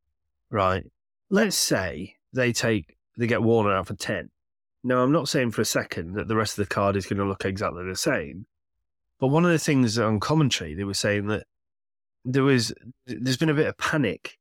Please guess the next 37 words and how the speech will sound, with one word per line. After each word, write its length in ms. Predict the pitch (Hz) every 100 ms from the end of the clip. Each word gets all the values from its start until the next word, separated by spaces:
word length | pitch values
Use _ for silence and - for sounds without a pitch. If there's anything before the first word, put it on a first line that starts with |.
| _ -
in 140 | 113
the 100 | 107
Australian 460 | 92 - 104 101 98
middle 240 | 95 95
order 480 | 92 85 - - - _ _ -
and 160 | 110
in 200 | 107 107
the 140 | 101 107
Australian 480 | 98 120 101 98 92
team 500 | 110 101 98 92 - _ _ _
because 300 | 110 120 101
they've 100 | 107
not 200 | 110 107
been 80 | 107
getting 180 | 98
off 120 | 95 -
to 100 | 95
decent 360 | 98 - -
starts. 480 | - 143 90 - - - _ _ _ _ _ _
Take 240 | - 180 135
that 200 | 117 -
catch 580 | 139 110 - - - _ _
when 300 | 120 113 101
David 360 | 107 104 98 107 104
Warner's 340 | 113 123 110
out 180 | 110 98
for 80 | -
ten, 500 | - 135 82 92 120 _ _ _ _ _
that 380 | 120 123 117 -
then 180 | 117 104
starts 400 | - 107 95 -
to 340 | 101 98 95 - _ _ _ _ _ _ -
manifest 440 | 180 - 113 -
itself 360 | - 101 90 -
again, 320 | 104 156 123
doesn't 260 | 135 120 85
it? 180 | -